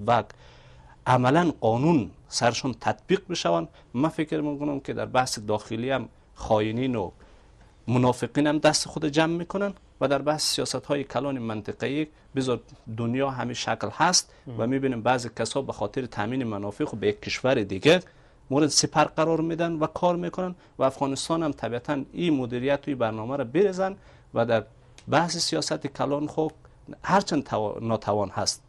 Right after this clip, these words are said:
Speaker 1: بحث سیاست کلان ممکنه ما به اندازهٔ قد-، قدرت و توانیم به اندازهٔ بچهٔ پنج ساله باشد، از بعض قدرت‌های جهانی بیست و پنج ساله باشد، ولی تعامل به اساس اون بحث داد و ستد است، نه این که در بحث داخلی و خارجی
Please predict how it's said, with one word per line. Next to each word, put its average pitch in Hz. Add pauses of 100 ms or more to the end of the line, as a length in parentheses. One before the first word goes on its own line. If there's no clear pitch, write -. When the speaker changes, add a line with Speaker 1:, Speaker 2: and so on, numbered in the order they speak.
(140)
Speaker 1:
بحث 110
سیاست 110
کلان 131
ممکنه 131
ما 131
به 117
اندازهٔ 110 (100)
قد-، 110 (540)
قدرت 120
و -
توانیم 120
به 110
اندازهٔ 110
بچهٔ 117
پنج 107
ساله 127
باشد، 185 (320)
از 117
بعض 143
قدرت‌های 117
جهانی 127
بیست 117
و -
پنج 135
ساله 127
باشد، 98
ولی 151
تعامل 147 (380)
به 117
اساس 139
اون 117
بحث 123
داد 107
و -
ستد 190
است، 196 (260)
نه 160
این 175
که 120
در 117
بحث 139
داخلی 123
و 143
خارجی 123